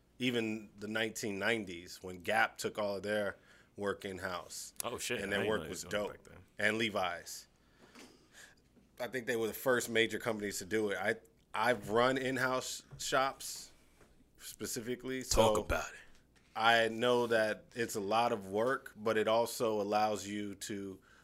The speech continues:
Speaker 1: focus so much on the work that you do really dope shit. And honestly, the advertising agency model is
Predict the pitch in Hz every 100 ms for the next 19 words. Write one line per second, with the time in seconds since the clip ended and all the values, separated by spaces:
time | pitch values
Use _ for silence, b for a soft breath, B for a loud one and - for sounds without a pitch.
0 | b - 123 123 127 117 - - 120 123
1 | 123 120 120 123 123 135 127 110 - 101
2 | 95 117 95 101 113 113 92 107 110 -
3 | - 117 - - B B B B B 110
4 | 110 110 107 104 104 104 - - _ -
5 | 127 139 139 - 127 117 117 117 123 127
6 | 123 135 123 113 110 110 107 104 - 101
7 | 104 101 101 101 104 101 98 135 -